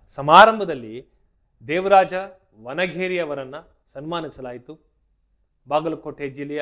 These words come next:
ಇಳ್ಕಲ್ ತಾಲೂಕಿನ, ಆ, ಸಂಕ್ಲಾಪುರ ಗ್ರಾಮದವರಾದಂತಹ ದೇವರಾಜ್ ಅವರು ಕಳೆದ ಒಂದು ವರ್ಷದಿಂದ ಸುದ್ದಿವಾಹಿನಿಯೊಂದರಲ್ಲಿ ಬೀದರ್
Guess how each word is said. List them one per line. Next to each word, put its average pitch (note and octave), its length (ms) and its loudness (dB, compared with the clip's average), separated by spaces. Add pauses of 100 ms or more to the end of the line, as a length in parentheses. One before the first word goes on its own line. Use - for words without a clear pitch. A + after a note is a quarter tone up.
(120)
ಇಳ್ಕಲ್ C#3 300 -8
ತಾಲೂಕಿನ, C#3 460 -12 (600)
ಆ, B2 280 -10 (800)
ಸಂಕ್ಲಾಪುರ F#3+ 680 0
ಗ್ರಾಮದವರಾದಂತಹ C#3 960 -6
ದೇವರಾಜ್ D3 480 -4
ಅವರು C#3+ 240 -10
ಕಳೆದ F3 320 -4
ಒಂದು D3+ 380 -4
ವರ್ಷದಿಂದ C#3 440 -10
ಸುದ್ದಿವಾಹಿನಿಯೊಂದರಲ್ಲಿ C3+ 1200 -10
ಬೀದರ್ C3+ 420 -10